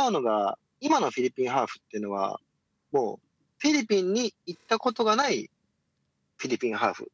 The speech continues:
言ってしまえば、その、血だけがこう、フィリピン入ってる。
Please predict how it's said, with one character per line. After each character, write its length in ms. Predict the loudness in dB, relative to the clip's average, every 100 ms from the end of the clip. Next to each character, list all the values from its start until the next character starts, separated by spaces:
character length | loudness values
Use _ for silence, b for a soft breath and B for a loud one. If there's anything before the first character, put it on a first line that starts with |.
| _
言 80 | -4
っ 20 |
て 120 | -2
し 80 | 0
ま 100 | 0
え 60 | 0
ば、 80 |
そ 160 | -4 -6
の、 260 | -8 -10 -16 _ b b _ _ _ _ _ _ _ -10
血 160 | -2
だ 100 | 0
け 120 | 0
が 160 | -2 -2
こ 280 | -6 -14 -14
う、 40 | _ _ _ _
フ 80 |
ィ 40 | -8
リ 80 | -8
ピ 100 | -8
ン 40 |
入 140 | -10
っ 20 | -10
て 140 | -12
る。 120 | -18